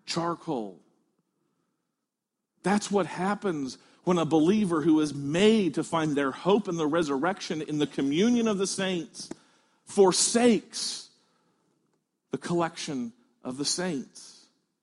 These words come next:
They burn out. The assurance of their hope grows faint. And so let us experience and heed this exhortation as those who hope in the risen Lord,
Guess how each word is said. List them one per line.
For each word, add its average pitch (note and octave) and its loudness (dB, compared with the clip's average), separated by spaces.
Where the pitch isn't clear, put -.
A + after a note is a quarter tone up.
They D3 0
burn E3+ -2
out. F#3 -8
The C#3+ 2
assurance F3 -2
of C#3 -4
their D3+ 0
hope F#3 0
grows C#3+ 0
faint. - -8
And D3+ -8
so G3 6
let G3 4
us G#3 0
experience F#3 -4
and D3 -6
heed G#3 -6
this F3 0
exhortation D#3+ -4
as C#3 -2
those F3+ 6
who F3+ 2
hope F#3+ 2
in E3+ -2
the D#3+ 0
risen D3 -2
Lord, C3+ -2